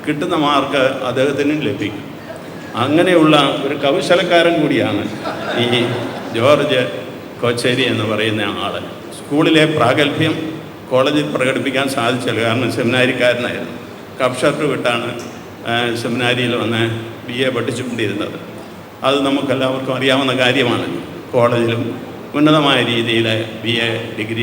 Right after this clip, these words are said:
എടുത്തു. ഞങ്ങൾ രണ്ടുപേരും പിന്നീടും സൗഹൃദം തുറന്നു. നമുക്കറിയാം, കുടുംബത്തെക്കുറിച്ച് ഇവിടെ പരാമർശിച്ചു, നമുക്കറിയാം, ഈപ്പച്ചനെക്കുറിച്ചും പെണ്ണമ്മയെക്കുറിച്ചും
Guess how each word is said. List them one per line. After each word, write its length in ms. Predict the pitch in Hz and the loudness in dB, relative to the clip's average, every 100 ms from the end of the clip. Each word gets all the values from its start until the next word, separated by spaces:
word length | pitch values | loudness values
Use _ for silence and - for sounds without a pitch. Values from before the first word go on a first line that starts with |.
| 113 | 0
എടുത്തു. 280 | 113 110 107 - - - - - - | 0 -2 -4 -6 -10 -12 -16 -14 -4
ഞങ്ങൾ 220 | 127 139 | 0 0
രണ്ടുപേരും 320 | 147 151 156 156 | 2 4 4 4
പിന്നീടും 520 | 156 165 165 170 180 | 4 4 4 2 0
സൗഹൃദം 540 | - 131 139 135 131 | 2 2 4 2 2
തുറന്നു. 380 | 127 113 113 98 - - - - - - - - | 0 0 0 -2 -6 -10 -14 -16 -18 -18 -18 -10
നമുക്കറിയാം, 580 | 120 139 156 156 147 160 160 160 151 - - - | -2 2 4 6 6 6 4 0 -2 -6 -12 -8
കുടുംബത്തെക്കുറിച്ച് 640 | 131 139 160 156 151 151 147 | -4 0 2 2 2 2 2
ഇവിടെ 120 | 143 | 2
പരാമർശിച്ചു, 720 | 135 131 139 139 135 135 143 | 2 2 2 0 -2 -2 0
നമുക്കറിയാം, 480 | 135 131 117 95 - - - - | 0 0 -2 -4 -8 -12 -14 -4
ഈപ്പച്ചനെക്കുറിച്ചും 800 | 139 139 - 135 131 117 120 127 | -2 0 0 2 2 0 -2 0
പെണ്ണമ്മയെക്കുറിച്ചും 1000 | 127 131 135 131 131 117 113 147 151 - | 2 4 4 4 2 -2 -2 -4 -4 -8